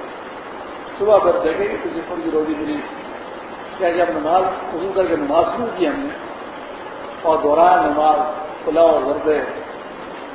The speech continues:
اور خوشبوئیں مسجد میں آنا شروع ہو گئی۔ کیا کیسی خوشبوئیں آنا شروع ہو گئی کہ نماز گڑبڑ کر رہی تھی ہماری۔ خیر، نماز ہم نے مکمل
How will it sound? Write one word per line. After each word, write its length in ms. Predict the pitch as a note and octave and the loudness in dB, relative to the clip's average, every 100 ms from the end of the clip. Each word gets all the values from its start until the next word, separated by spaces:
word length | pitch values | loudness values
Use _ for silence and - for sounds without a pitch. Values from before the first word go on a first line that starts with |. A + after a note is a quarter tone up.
| - | -8
اور 160 | D#3+ E3 | -4 -2
خوشبوئیں 460 | E3 D3+ D#3 E3 C#3+ B2 - - - - B2 | -2 -2 4 6 6 0 -6 -10 -12 -10 -8
مسجد 200 | C3+ D3+ | -6 -4
میں 200 | C#3 C#3+ | -2 -2
آنا 80 | D3 | -2
شروع 200 | G#3+ B3 | -4 -2
ہو 0 | G#3+ | -2
گئی۔ 100 | - - - - - - - - - - - - - - - - - - - - - - - - - - - - - - - - - - | -4 -10 -12 -12 -12 -12 -12 -12 -12 -12 -12 -14 -12 -12 -12 -12 -12 -12 -12 -14 -14 -14 -12 -12 -14 -14 -14 -14 -14 -8 -6 -6 -8 0
کیا 420 | D3 F3 - - - - - - - - - - - - - - | 4 4 2 -2 -6 -10 -12 -12 -14 -14 -14 -14 -14 -14 -10 0
کیسی 260 | F3 F3 G#3+ | 0 0 0
خوشبوئیں 380 | F#3 D3 E3+ E3+ | -2 2 4 4
آنا 100 | D3+ | 2
شروع 220 | - D#3+ | 0 0
ہو 100 | F#3+ | 0
گئی 80 | B3 | -2
کہ 120 | F3+ | -4
نماز 420 | C#3+ C#3+ G#3 F3 | 0 4 4 6
گڑبڑ 240 | E3 D3+ C#3+ D3 | 4 4 2 0
کر 60 | C3 | -2
رہی 100 | B2 A#2+ | -4 -6
تھی 80 | - A2 | -8 -8
ہماری۔ 180 | G#2+ - - - - - - - - - - - - - - - - - - - - - - - - - - - - - | -8 -10 -12 -12 -12 -12 -14 -14 -14 -14 -14 -12 -12 -12 -12 -12 -12 -12 -12 -12 -12 -12 -14 -14 -14 -14 -14 -12 -14 -2
خیر، 220 | F#3 F#3+ | 2 4
نماز 360 | F#3 D3+ D#3+ F3+ | 2 2 4 4
ہم 200 | D#3+ D#3+ | 2 0
نے 100 | D3+ | -4
مکمل 320 | C#3+ D#3+ F3+ | -4 -2 -2